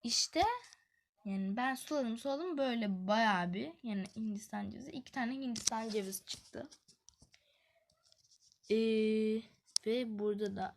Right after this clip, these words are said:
içecek, yiyecek standlarımız. Şimdi ben mutfağa gidip hazırlanmayı çok sevmiyorum yani uğraşmayı.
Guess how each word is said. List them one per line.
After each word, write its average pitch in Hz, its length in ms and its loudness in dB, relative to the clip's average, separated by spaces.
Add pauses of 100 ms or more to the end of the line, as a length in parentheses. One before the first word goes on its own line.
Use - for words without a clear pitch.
içecek, 214 680 -10
yiyecek 196 460 -4
standlarımız. 190 800 -12
Şimdi 240 180 -8 (460)
ben 226 220 2
mutfağa 226 460 0
gidip 226 180 -4
hazırlanmayı 214 1040 -4 (180)
çok - 420 -12
sevmiyorum 180 680 -4
yani - 320 -12
uğraşmayı. 175 600 -6